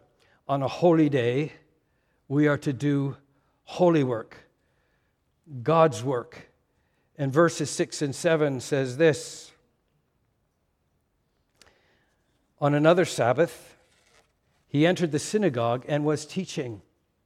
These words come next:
So this great river of life is filling the wineskin of the religious infrastructure. Jesus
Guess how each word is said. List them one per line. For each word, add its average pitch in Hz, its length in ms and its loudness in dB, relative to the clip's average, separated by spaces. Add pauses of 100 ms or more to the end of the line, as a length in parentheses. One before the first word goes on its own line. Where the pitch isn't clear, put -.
(440)
So - 220 0
this 156 180 -2
great 175 460 2 (420)
river 156 420 4
of 123 240 -4
life 147 760 2 (680)
is - 260 -8
filling 202 500 4
the 156 80 2
wineskin 147 1120 0 (560)
of 139 160 2
the 151 100 4
religious 156 640 2
infrastructure. 156 1040 -4 (580)
Jesus 151 680 0